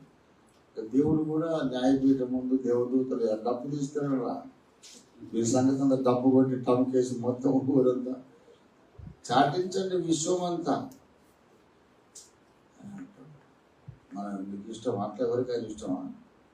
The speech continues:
దేవుడు అక్కడ మన లోపములన్నీ అందరికీ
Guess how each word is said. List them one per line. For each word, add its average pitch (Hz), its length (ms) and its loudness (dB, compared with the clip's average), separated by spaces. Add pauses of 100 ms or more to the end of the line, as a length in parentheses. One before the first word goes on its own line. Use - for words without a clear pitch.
(2250)
దేవుడు 180 420 4
అక్కడ 156 360 -2 (480)
మన 123 300 0
లోపములన్నీ 135 880 2
అందరికీ 120 800 -2